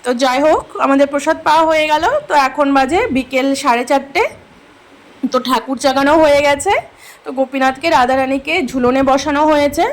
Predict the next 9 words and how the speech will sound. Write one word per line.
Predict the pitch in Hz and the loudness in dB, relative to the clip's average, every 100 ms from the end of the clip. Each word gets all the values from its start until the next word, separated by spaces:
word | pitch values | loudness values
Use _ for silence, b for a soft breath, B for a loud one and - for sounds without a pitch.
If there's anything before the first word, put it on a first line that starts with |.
| - - - B B B | -8 -20 -20 B B B
তো | 277 | -12
ঝুলনে | 226 262 262 277 | -6 0 2 2
বসিয়ে | 254 269 277 302 | 0 -2 -4 0
আবার | 466 330 269 262 | 2 4 4 2
গোপীনাথকে | 262 269 262 254 302 | -4 -2 -4 -4 -10
ঘেবর | 240 254 233 262 | -6 -6 -2 -2
ভোগ | 269 285 262 | 0 0 0
লাগানো | 262 269 285 | -2 -2 0
হয়েছে। | 311 302 294 294 | 2 4 2 0